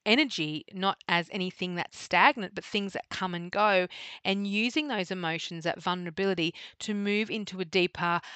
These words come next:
understanding and communication with my body and who I was and what I wanted and,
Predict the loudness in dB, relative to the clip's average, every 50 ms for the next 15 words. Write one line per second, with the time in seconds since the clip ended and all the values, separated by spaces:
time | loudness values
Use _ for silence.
0 | -14 -6 0 0 0 0 0 -4 -6 -2 0 2 4 4 4 2 0 -2 -4 -6
1 | -6 -4 -4 -4 -4 -2 -2 0 0 0 0 -2 -4 -4 -6 -4 -4 -4 -4 0
2 | 2 2 2 2 2 0 -2 -4 -4 -4 -2 -2 -2 -2 0 0 2 2 0 0
3 | -4 -4 -2 -2 -2 -2 -4 -4 -6 -4 -2 0 0 0 0 -2 -4 -6